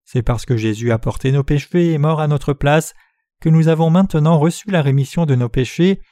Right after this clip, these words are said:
et obtenu la vie éternelle en Christ Jésus. Le don de Dieu, c'est la vie éternelle. Le don qui est en Christ Jésus se trouve maintenant dans ceux qui sont nés de nouveau d'eau et d'esprit,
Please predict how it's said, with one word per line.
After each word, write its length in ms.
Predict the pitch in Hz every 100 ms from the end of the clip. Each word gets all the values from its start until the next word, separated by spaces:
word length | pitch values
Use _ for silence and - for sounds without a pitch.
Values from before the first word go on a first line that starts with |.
| _ _ -
et 120 | 170
obtenu 400 | 208 175 156 170
la 120 | 185
vie 200 | 165 175
éternelle 480 | 151 147 135 170 196
en 80 | 175
Christ 420 | - 180 - 156
Jésus. 680 | 135 131 127 139 127 110 101 _ _ _ _ _ _ _ _
Le 160 | 127 110
don 200 | 117 113
de 100 | 113
Dieu, 220 | 107 123
c'est 160 | 120 110
la 100 | 104
vie 200 | 120 127
éternelle. 640 | - 127 131 147 156 151 _ - _ _ -
Le 160 | 139 147
don 220 | 156 180
qui 140 | -
est 120 | 165
en 100 | 160
Christ 380 | 143 165 156 151
Jésus 400 | 135 139 135 185
se 120 | -
trouve 300 | 143 - 139
maintenant 400 | 135 147 139 175
dans 120 | 156 131
ceux 180 | -
qui 160 | 170 135
sont 180 | - 127
nés 140 | 165
de 100 | 143
nouveau 360 | 131 123 120 120
d'eau 180 | 147 151
et 100 | 123
d'esprit, 520 | 127 - - 185